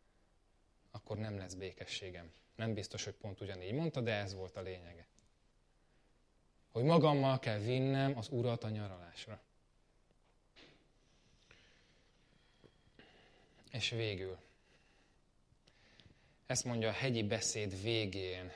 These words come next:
Jézus. Ezzel összegzi az Isten országának az új berendezkedését. "Aki tehát hallja tőlem ezeket a beszédeket,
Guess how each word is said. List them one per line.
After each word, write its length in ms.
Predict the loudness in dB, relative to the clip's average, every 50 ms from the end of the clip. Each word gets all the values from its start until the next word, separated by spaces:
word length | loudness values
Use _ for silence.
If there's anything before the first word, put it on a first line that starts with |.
| -16 -20 -20 -20 -20 -20 -16 -10
Jézus. 540 | -8 -8 -6 -6 -8 -10 -10 -12 -12 -14 -14 -18 _ _ _ _ _ _ _ _ _ _ _ _ _ _ _ _ -20 _ -20 _
Ezzel 480 | 4 6 8 8 8 8 8 6 6 6 6
összegzi 1000 | 4 4 6 4 2 2 4 4 4 2 2 0 0 0 2 2 0 0 -2 -6 -12 -20 -20 -20 -20 -14 _
az 180 | -6 -6 -6 0
Isten 460 | 4 4 6 6 4 2 0 -2 -2 0
országának 800 | 2 2 2 2 0 0 2 2 2 2 2 0 0 0 -2
az 120 | -4 -4 0
új 260 | 2 4 4 4 4
berendezkedését. 1300 | 4 2 0 0 0 0 -2 -4 -4 -4 -4 -4 -4 -4 -4 -6 -6 -6 -6 -6 -6 -6 -8 -10 -12 -18 -20 _ _ _ _ _ _ _ _ _ _ _ _ _ _ _ _ _ _ _ _ _ _ _ _ -20 _ _ _ _ _ _ _ _ _ -20 -20 -20 -20 -20 -20 -20 -20 -4 4
"Aki 260 | 4 6 6 6 2
tehát 460 | 4 4 4 6 8 8 8 6 6
hallja 580 | 4 0 6 8 10 12 12 12 12 10 8 6
tőlem 400 | 2 2 4 6 6 4 4 2
ezeket 440 | 2 2 4 4 4 2 0 0 0
a 60 | 0
beszédeket, 960 | 2 2 4 4 4 4 4 4 4 2 2 0 0 0 0 0 -2 -6 -12